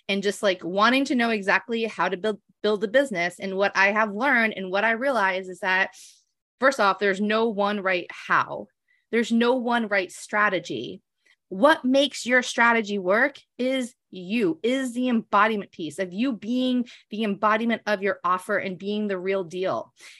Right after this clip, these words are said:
And the good news is, is that any strategy could work. So if your strategy isn't working for you, a good reason why it's not is because you might just not be embodied.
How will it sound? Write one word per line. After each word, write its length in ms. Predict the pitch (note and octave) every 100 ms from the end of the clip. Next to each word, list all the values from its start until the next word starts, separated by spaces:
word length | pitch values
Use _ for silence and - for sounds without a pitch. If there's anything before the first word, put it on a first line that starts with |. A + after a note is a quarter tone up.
| -
And 260 | A#3 G#3+ G3+ _ _
the 100 | G3+
good 280 | F3+ G#3 C4
news 280 | D#4 B3 G3
is, 180 | G#3 G#3+
is 80 | G3+
that 160 | G3+ - _ -
any 460 | D#4 F4+ E4+ E4 -
strategy 800 | - D#4 D#4+ D4 G#3+ A#3 A3+ -
could 180 | - A#3
work. 440 | D4 A3+ - - - _ _ _ _ _ _ -
So 340 | - B3+ A#3+ -
if 160 | B3
your 400 | B3 F#3+ A#3 F#4
strategy 800 | F4 D#4 D#4 E4 A3 G#3+ G3 G3 _ -
isn't 320 | G#3+ A3+ -
working 360 | G3+ C#4+ G#3+
for 120 | G3+ F3
you, 340 | E3 E3 F#3+ - - - _ _ _ _ -
a 80 | B3
good 600 | G3+ - C#4 D#4+ F#4+ F4 _ _ _
reason 340 | G#3+ D4+ D4+ C4+
why 180 | B3+
it's 140 | A3 G#3+
not 280 | C4+ C#4 -
is 140 | A3
because 420 | A#3 - B3 A#3 -
you 140 | C4
might 260 | C4 C4+ D4
just 180 | D#4
not 180 | C4 B3 -
be 160 | A3+
embodied. 720 | A#3+ A3+ - B3+ D4 E3+ -